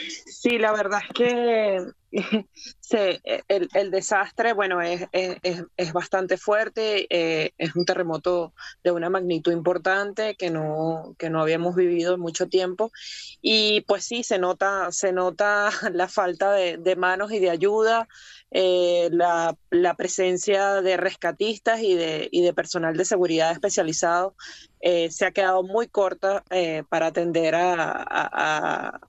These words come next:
a, a las, a las personas afectadas, para ir a cada edificio que se ha desplomado. Eh, creo que también, eh, es e-, este país de, de migrantes en el que hemos perdido mucha gente,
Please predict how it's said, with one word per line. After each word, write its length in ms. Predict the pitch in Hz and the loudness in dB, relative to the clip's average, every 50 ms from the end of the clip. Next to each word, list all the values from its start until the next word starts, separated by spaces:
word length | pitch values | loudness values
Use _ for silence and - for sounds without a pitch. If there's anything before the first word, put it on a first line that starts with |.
| _ _ _ _ - - | _ _ _ _ -10 -4
a, 80 | 156 156 | -4 -4
a 220 | - - - 160 | -2 0 0 0
las, 320 | 160 156 151 151 170 156 151 | 0 0 -2 -2 -4 -8 -4
a 100 | - - | -2 -2
las 120 | 165 156 | -2 -2
personas 340 | - 170 - - 165 170 180 | -4 -4 -4 -2 -4 -2 -2
afectadas, 800 | 202 196 - 151 - - 185 196 202 202 202 196 196 196 196 185 - | -2 -2 -2 -4 -2 0 2 2 4 4 4 4 2 2 0 0 -2
para 380 | - 175 160 165 160 156 156 | -4 -2 0 0 0 0 0
ir 200 | 160 165 165 165 | 2 2 2 2
a 80 | 175 165 | 2 0
cada 260 | - 175 175 175 175 | 0 2 2 2 4
edificio 460 | 175 175 180 - - 165 - - 170 | 2 2 0 0 -2 -4 -2 -2 0
que 100 | - 175 | 0 0
se 120 | - - 156 | 0 0 0
ha 40 | 156 | 0
desplomado. 640 | 156 - - 180 170 165 160 170 180 190 190 - _ _ _ - - - - - - _ - | 0 0 0 -2 0 0 0 0 0 0 0 -4 _ _ _ -20 -20 -20 -20 -20 -20 _ -4
Eh, 640 | - 180 180 180 175 175 175 170 170 170 170 170 165 151 | 0 2 4 4 4 2 2 2 2 2 0 0 -2 0
creo 220 | - 185 190 185 | 0 0 0 0
que 140 | 185 240 202 | 0 -2 0
también, 580 | 226 196 185 185 190 175 190 190 190 190 180 - | 0 -2 0 0 0 0 0 -2 -4 -8 -8 -4
eh, 460 | - 196 190 185 180 175 165 160 - - | -2 0 2 2 2 2 0 -2 -2 -2
es 160 | - 180 156 175 | -4 -4 0 2
e-, 180 | 175 180 175 - | 2 2 2 2
este 320 | 175 180 - - - 185 185 | -2 -2 -2 0 -2 0 0
país 340 | 190 180 170 165 165 160 - | 2 0 2 0 0 0 0
de, 340 | 180 180 180 170 160 160 - _ _ _ _ _ _ _ | 2 2 2 2 -2 -4 -10 _ _ _ _ _ _ _
de 160 | 156 190 185 | -2 0 0
migrantes 580 | 185 185 180 180 180 185 180 175 175 190 196 202 | 2 2 2 2 2 2 0 0 0 -2 -2 -2
en 120 | 202 190 | 0 -2
el 140 | 185 165 143 | -2 -2 -2
que 100 | - 170 | -2 -2
hemos 180 | 165 170 175 - | -2 -2 -4 -2
perdido 320 | 202 190 185 185 175 175 | 0 2 4 4 2 2
mucha 260 | 180 190 180 - 190 | 0 -4 -6 -6 -6
gente, 400 | 202 208 196 190 185 180 208 202 | -4 -2 0 0 0 -2 -4 -8